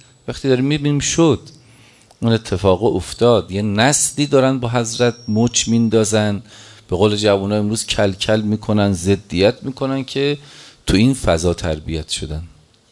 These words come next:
حالا امیرالمومنین علیه الصلاة و السلام گاهی یادآوری می‌کنه پدران خوب گذشته‌شون رو و گاهی هم به اینها هشدار می‌ده آینده که اوضاعتون از اینم بدتر خواهد شد.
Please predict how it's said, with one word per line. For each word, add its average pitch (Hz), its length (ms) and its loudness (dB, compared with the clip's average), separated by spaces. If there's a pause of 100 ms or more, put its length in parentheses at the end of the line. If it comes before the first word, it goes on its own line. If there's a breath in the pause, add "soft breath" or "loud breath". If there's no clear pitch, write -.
(300)
حالا 98 160 4
امیرالمومنین 104 400 2
علیه 92 80 2
الصلاة 90 320 -4
و 90 80 -4
السلام 101 520 0 (420 loud breath)
گاهی 113 280 4
یادآوری 95 640 -2
می‌کنه 90 420 -6
پدران 92 640 0
خوب 104 400 -4
گذشته‌شون 90 760 -2
رو 135 300 0 (680 loud breath)
و 98 60 4
گاهی 127 380 4
هم 139 160 2
به 120 80 -2
اینها 107 420 2
هشدار 123 460 2
می‌ده 135 240 -2
آینده 98 480 2
که 135 140 0
اوضاعتون 110 480 2
از 85 120 -6
اینم 98 220 -4
بدتر 78 400 -4
خواهد 67 420 -10
شد. - 200 -8